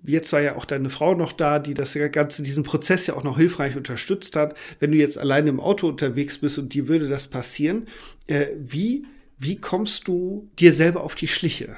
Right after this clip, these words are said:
Hast du da einen Tipp für die Hörerinnen und Hörer?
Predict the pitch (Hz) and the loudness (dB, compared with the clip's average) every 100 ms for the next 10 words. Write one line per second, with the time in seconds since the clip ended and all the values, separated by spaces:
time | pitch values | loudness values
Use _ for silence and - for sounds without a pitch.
0 | - 143 - 135 127 131 131 - - - | -10 -6 -6 -6 -6 -6 -6 -8 -8 -20
1 | - - - - - - - 123 120 127 | -20 -20 -20 -20 -20 -20 -14 -8 -6 -6
2 | 113 117 - 131 135 117 - | -8 -12 -12 -12 -12 -12 -14